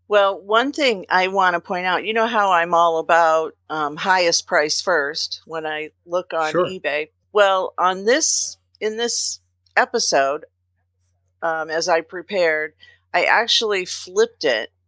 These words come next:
Speaker 1: to lowest price first on Ronco,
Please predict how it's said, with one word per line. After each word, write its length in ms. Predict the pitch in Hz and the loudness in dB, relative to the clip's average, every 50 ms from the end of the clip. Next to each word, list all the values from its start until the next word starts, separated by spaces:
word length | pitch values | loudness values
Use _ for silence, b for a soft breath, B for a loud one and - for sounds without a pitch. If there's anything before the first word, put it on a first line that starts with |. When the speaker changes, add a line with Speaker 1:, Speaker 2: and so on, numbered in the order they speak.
| _ _ - | _ _ -6
Speaker 1:
to 500 | - - 185 175 165 160 156 156 151 - - | -4 -2 -2 -2 -2 -4 -6 -8 -12 -14 -16
lowest 560 | - 175 175 185 196 214 214 190 165 - - | -10 -2 2 2 4 4 2 0 0 -2 -2
price 340 | - 160 147 147 147 - - | -2 -2 -2 -2 -4 -6 -6
first 640 | - 151 135 123 123 139 139 - - - - - - _ _ - | -6 -6 -6 -6 -6 -6 -6 -6 -6 -6 -8 -12 -12 _ _ -4
on 520 | 147 160 151 143 143 143 143 143 147 - _ _ _ - | 0 0 2 2 0 -2 -4 -8 -14 -20 _ _ _ -6
Ronco, 800 | 170 175 151 156 160 160 151 160 175 156 139 143 143 143 151 | -2 0 2 2 0 -2 -4 -4 -2 -2 -2 -2 -4 -8 -12